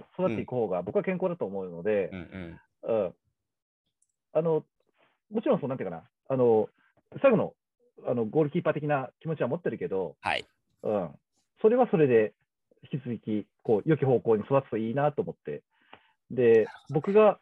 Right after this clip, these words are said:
Speaker 1: そこに思い悩むっていうのは、あんま思い悩まず、こう、まあ、今、あれじゃないですか、こう、いろいろこう戦略コンサル出身の、
Speaker 2: うんうん。
Speaker 1: こう、メンバーがたくさん入ってきてくれてですね、もう俺をめちゃめちゃただコンサルしてくれるわけですよ。
Speaker 2: <laughs> すごい。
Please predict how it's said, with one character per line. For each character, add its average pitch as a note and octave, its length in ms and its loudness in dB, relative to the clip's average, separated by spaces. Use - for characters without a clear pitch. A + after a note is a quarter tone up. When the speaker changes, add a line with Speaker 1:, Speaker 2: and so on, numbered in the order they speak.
Speaker 1:
そ F3 80 0
こ D3 100 2
に C#3+ 120 0
思 C#3+ 200 0
い D3 40 0
悩 D3+ 180 2
む C3 80 -4
っ - 40 -8
て - 120 -10
い G2+ 180 -4
う G2 40 -6
の A#2+ 100 -2
は、 C3+ 260 0
あ D#3 60 -2
ん - 20 -4
ま D#3 80 0
思 C#3+ 460 -2
い - 20 0
悩 D3 180 0
ま D#3+ 120 -2
ず、 F#2+ 240 -12
こ G2+ 320 -4
う、 - 40 -20
ま G3+ 80 -14
あ、 - 20 -12
今、 C#3 320 -4
あ A2 80 -8
れ C3+ 60 -6
じ D#3 60 0
ゃ D3 40 -2
な A#2+ 60 -4
い G#2 40 -8
で - 60 -18
す - 60 -20
か、 F#2 240 -8
こ F2+ 540 2
う、 - 40 -20
い A#2+ 60 -6
ろ B2+ 60 0
い - 20 0
ろ A#2 60 -2
こ B2+ 100 -2
う A#2 80 0
戦 D3 100 2
略 C#3+ 140 2
コ - 140 -4
ン B2+ 40 -6
サ B2+ 100 -2
ル G#2 140 -2
出 B2 160 -10
身 A#2 160 -6
の、 G#2 280 -2
Speaker 2:
う B2+ 60 -8
ん A#2+ 40 -4
う - 20 -6
ん。 G2+ 60 -6
Speaker 1:
こ A2 60 0
う、 - 20 -2
メ C3 100 0
ン B2 60 0
バ G#2+ 100 4
ー - 20 2
が F#2+ 120 -4
た B2 80 -12
く - 60 -14
さ D#3+ 80 -2
ん - 20 -2
入 D3 100 -2
っ - 20 -16
て G#2+ 120 -8
き - 60 -16
て G2 100 -8
く G2 80 -12
れ F#2+ 80 -4
て F#2 80 -8
で F2 120 -6
す - 60 -12
ね、 E2+ 260 -8
も F#2 240 0
う A2 60 2
俺 D3+ 180 8
を D3+ 280 6
め C3 160 -2
ち F3 40 2
ゃ F3+ 40 6
め F#3+ 80 2
ち G3+ 60 4
ゃ F#3 40 -2
た E3+ 80 0
だ F3 100 6
コ F#3 140 4
ン E3+ 60 4
サ D#3+ 80 2
ル D3+ 60 -2
し - 20 -20
て - 80 -6
く A2+ 80 -4
れ A2+ 60 -2
る A2+ 60 -2
わ B2 80 4
け A#2 60 -2
で F#2 160 -6
す F2 60 -14
よ。 D2 100 -10
Speaker 2:
<laughs> - 1500 -2
す - 200 -8
ご A#2+ 160 2
い。 F#2+ 120 -2